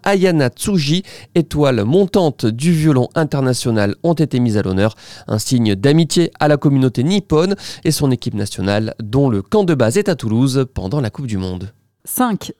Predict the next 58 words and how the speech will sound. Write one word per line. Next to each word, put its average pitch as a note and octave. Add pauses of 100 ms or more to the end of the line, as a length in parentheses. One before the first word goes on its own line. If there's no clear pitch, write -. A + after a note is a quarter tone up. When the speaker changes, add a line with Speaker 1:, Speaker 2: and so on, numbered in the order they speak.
Speaker 2:
Marseillaise A3+ (140)
à B3+
l'unisson, A#3
moments F#3
intenses A#3
partagés G3+
lors F#3
des F3
différentes G3+
phases G3
de E3
jeu F#3+
d'un F3
match G3+
remporté E3+
par E3
l'équipe G3+
de A#3
France G#3+
vingt-sept G#3
à F3
treize G3+ (320)
face -
aux D#3+
redoutables F#3
joueurs F3
néo-zélandais. G3+ (320)
Et F3
scènes A#3
de A3+
joie A#3
lors G#3+
de G3
la G3
victoire F#3+
ont E3+
jalonné E3+
les E3
temps D#3+
forts F3+
de E3+
la E3
soirée G3
du F#3+
coup C4
d'envoi A#3
de F#3+
la F3+
Coupe G#3
du G#3
monde A3
de D#3
rugby F#3
à A#3+
la D#3+
Prairie B3
des G#3+
Filtres. D#3